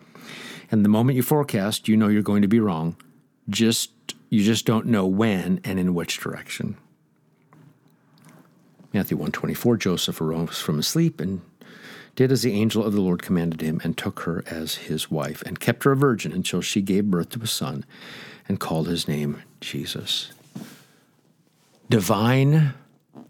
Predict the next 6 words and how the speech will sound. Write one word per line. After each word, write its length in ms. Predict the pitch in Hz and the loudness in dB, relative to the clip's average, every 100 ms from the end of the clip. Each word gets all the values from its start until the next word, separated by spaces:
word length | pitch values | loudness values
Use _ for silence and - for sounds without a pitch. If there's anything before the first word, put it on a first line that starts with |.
| _ _ - | _ _ -8
prophecy 600 | - 139 131 110 - 95 | 2 4 4 0 0 -4
fulfilled. 680 | 95 104 - 113 90 - - _ _ | -4 -4 0 0 0 -6 -20 _ _
Who 200 | - 147 | 4 6
knows 300 | 143 135 120 | 8 4 2
the 60 | 113 | 0
future 500 | - 127 123 92 | 2 2 2 -2